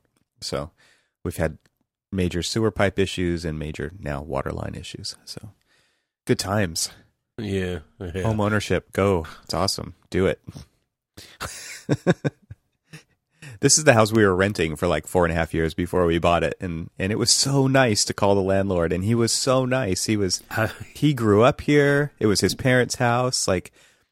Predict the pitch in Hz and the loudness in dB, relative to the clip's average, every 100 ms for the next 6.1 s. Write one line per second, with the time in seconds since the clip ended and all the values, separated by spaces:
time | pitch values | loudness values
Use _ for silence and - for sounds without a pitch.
0 | _ _ - 127 117 101 104 101 98 113 | _ _ -20 -8 -2 2 4 4 2 2
1 | 117 104 110 120 123 127 104 92 92 117 | 2 2 4 2 2 0 2 2 2 -2
2 | 110 98 - 98 107 - 110 104 98 101 | -2 -2 -4 -2 0 0 0 2 2 2
3 | 107 - 104 104 107 92 98 113 101 - | -2 0 0 2 0 -2 -2 -4 -4 -4
4 | 90 - 98 87 - _ - 104 - 104 | -4 -2 -2 -4 -8 _ -12 -10 -4 -4
5 | - 90 95 98 85 85 90 98 98 82 | -2 0 0 0 -4 -2 -2 -2 -2 -8